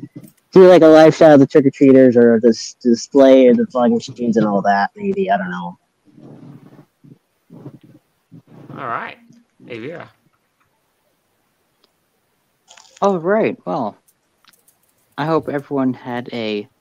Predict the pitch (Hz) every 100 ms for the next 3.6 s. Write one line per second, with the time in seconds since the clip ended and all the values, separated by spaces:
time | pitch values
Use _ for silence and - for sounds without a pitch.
0 | _ _ _ _ - 165 139 127 - 123
1 | 113 - 113 120 123 123 123 _ 117 104
2 | 117 104 104 101 101 _ _ _ _ _
3 | _ _ - 117 110 -